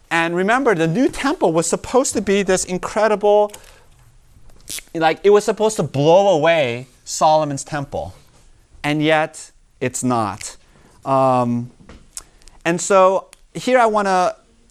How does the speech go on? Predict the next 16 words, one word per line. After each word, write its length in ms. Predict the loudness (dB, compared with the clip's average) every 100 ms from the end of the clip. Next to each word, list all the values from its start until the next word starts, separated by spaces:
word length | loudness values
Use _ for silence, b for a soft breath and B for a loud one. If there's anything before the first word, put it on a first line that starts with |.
| -16
kind 200 | -6 -4
of 80 | -4 -4
explain 420 | -6 -4 -2 0
a 60 | 0
little 220 | 0 0
bit 140 | -2
more 140 | 0 0
deeply 480 | 0 -2 -2 0
why 880 | 0 2 4 6 4 4 0 -4 -8 -18 _ _
people 320 | -6 -2 0
were 100 | 2
expecting 540 | 0 -2 -4 -4 -4 -4
this 120 | -4
incredible 460 | -6 -4 -4 -2 -2
new 140 | -2
temple. 580 | -4 -8 -4 -4 -4